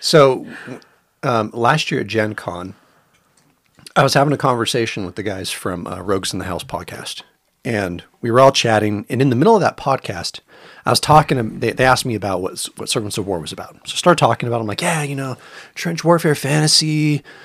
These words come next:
but it's super horror. It's like, you know, The Witcher meets nineteen seventeen, dark fairy tale world, blah, blah, blah." And I'm talking about it.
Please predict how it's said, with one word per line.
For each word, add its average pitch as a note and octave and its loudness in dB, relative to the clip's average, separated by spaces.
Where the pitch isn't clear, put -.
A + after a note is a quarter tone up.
but G#2 -6
it's - -4
super - -2
horror. D#3+ 0
It's - -2
like, G#2 -4
you D#3+ 0
know, G#2 0
The A#2 -8
Witcher E3 -4
meets C#3 -6
nineteen E3 -8
seventeen, D3 -6
dark E3+ 0
fairy D3+ -2
tale C#3 2
world, D#3 2
blah, F3 4
blah, C#3+ 6
blah." B2 0
And A#2 -6
I'm G2 -2
talking D#3+ 4
about F#2+ 0
it. F2+ -8